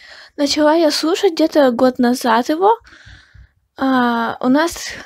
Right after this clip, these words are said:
есть компания девочек, которые меня познакомили с его музыкой. То есть они там кидали, я начала слушать. В принципе, я такого вообще не слушаю. То есть для меня это было даже удивление, что я начала его слушать. Началось все, его творчество лучше знакомиться с, э, его группой Wolfsheim.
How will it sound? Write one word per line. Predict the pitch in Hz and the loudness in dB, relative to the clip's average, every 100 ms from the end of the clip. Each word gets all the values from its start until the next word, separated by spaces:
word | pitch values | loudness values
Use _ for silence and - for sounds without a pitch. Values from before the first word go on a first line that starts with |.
| - _ | -20 _
есть | - 320 339 - | -2 -2 -2 -4
компания | 294 302 302 285 | -2 -2 -2 -2
девочек, | 277 440 349 | -2 -2 -2
которые | 311 277 320 | -2 -2 -2
меня | 294 262 | 0 -2
познакомили | 277 269 269 294 339 269 | -4 -4 -4 -2 -2 -4
с | 269 | -2
его | 269 285 | -2 0
музыкой. | 254 240 240 | 0 -2 -6
То | 220 | -6
есть | 247 - | -8 -6
они | 254 254 | -8 -8
там | 202 247 | -12 -14
кидали, | 262 403 466 | -6 -2 -2
я | 320 | -2
начала | 302 294 294 | -4 -6 -6
слушать. | - - - _ | -6 -8 -10 _
В | _ | _
принципе, | 277 349 - 277 | -6 -6 -8 -4
я | 254 | -2
такого | 254 247 262 | 0 0 0
вообще | 254 254 - 262 | 0 -6 -4 -2
не | 247 | -2
слушаю. | 247 233 240 - - - - - - _ _ _ _ _ - _ | -4 -8 -10 -8 -10 -12 -20 -18 -18 _ _ _ _ _ -20 _
То | 269 | 0
есть | 269 233 | 0 2
для | |
меня | 233 277 | 0 0
это | 277 | -2
было | 262 247 | -4 -4
даже | 247 247 | -4 -4
удивление, | 240 233 226 220 226 | -4 -2 0 -2 -6
что | - 254 | -10 -6
я | |
начала | 247 247 254 | -6 -6 -6
его | 233 247 | -6 -8
слушать. | - 262 - - _ _ _ - - - - - _ | -10 -12 -14 -18 _ _ _ -20 -20 -20 -20 -20 _
Началось | 302 285 285 339 392 | -6 -2 0 0 -2
все, | - 320 302 | -4 0 0
его | - - 262 285 294 | 0 -2 0 0 0
творчество | 285 330 - - 285 | 0 0 -2 -4 -2
лучше | 269 285 285 | -2 -2 -2
знакомиться | 262 269 302 320 - | -2 -2 -4 -4 -8
с, | 294 - 254 | -10 -4 -2
э, | 240 240 233 226 - | 0 0 -2 -4 -4
его | 240 240 | 0 2
группой | 247 262 285 285 | 2 -2 2 2
Wolfsheim. | 240 240 - - 233 226 | 4 0 0 -4 -2 -4